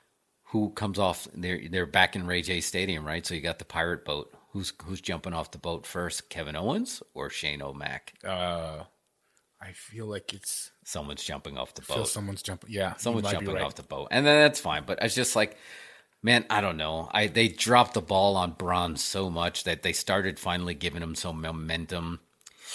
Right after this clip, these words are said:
Speaker 1: and then they turned him quasi heel for him pushing Alexa to the dark side and then not caring, even though they got us invested that he was, she, they were friends, and then they just dropped it. So then he just comes back, but now he's,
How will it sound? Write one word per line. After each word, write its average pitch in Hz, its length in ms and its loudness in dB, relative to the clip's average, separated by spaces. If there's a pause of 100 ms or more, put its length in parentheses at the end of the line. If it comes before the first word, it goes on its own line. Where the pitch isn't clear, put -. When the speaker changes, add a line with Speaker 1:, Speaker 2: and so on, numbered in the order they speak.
(240)
Speaker 1:
and 95 140 0
then 98 140 2
they 95 100 2
turned 98 240 -2
him 87 80 -4
quasi 90 540 2
heel 90 340 -2
for 80 240 -4
him 87 320 -4
pushing 85 680 -6
Alexa 85 440 -2
to - 160 -8
the 78 100 -8
dark 80 300 -2
side 80 320 0
and 76 120 -6
then 78 180 -4
not 78 260 0
caring, 80 420 -2
even 80 180 -8
though 80 240 -4 (440)
they 87 100 2
got 87 220 4
us - 120 -2
invested 82 600 -2
that 80 260 0
he - 160 -8
was, 82 460 -2
she, 85 420 -4 (100)
they 85 200 -2
were 82 140 -4
friends, 87 680 -4
and 82 140 -8
then 80 140 -8
they 80 140 -6
just - 400 -8
dropped - 380 -4
it. 180 200 -2 (1500)
So - 140 -2
then 92 220 0
he 87 140 -4
just 87 220 -4
comes 90 240 -8
back, 95 360 4
but 85 120 -4
now 80 220 4
he's, - 340 -4